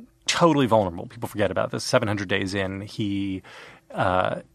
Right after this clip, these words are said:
his popularity, his approval ratings were quite low. Uh, the difference was he had, from a very, the very first moments of administration, gone to great lengths to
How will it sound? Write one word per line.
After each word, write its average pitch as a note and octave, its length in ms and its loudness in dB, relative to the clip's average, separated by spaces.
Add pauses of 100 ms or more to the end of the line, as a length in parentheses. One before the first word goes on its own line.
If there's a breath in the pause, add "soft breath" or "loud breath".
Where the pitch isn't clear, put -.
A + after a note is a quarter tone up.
(460)
his A2+ 260 0
popularity, G#2+ 460 2
his G2 160 -8 (100)
approval A2 340 2
ratings G2 260 0
were G2 80 -10
quite G#2 260 0
low. F#2+ 380 0 (420 loud breath)
Uh, G2+ 240 -2 (220)
the A#2+ 140 2
difference A#2 340 2
was G2+ 300 2
he A#2 500 2
had, F#2+ 440 0
from A2 140 -4
a F#2+ 80 -4
very, G#2 520 2 (160)
the A#2 100 -2
very A2 180 2
first - 360 -4
moments G2 240 -4
of F#2+ 80 -10
administration, F2+ 760 -6 (440 loud breath)
gone G#2 260 2
to G#2 140 -6
great G2+ 320 0
lengths F2+ 480 -4 (100)
to F#2 540 -4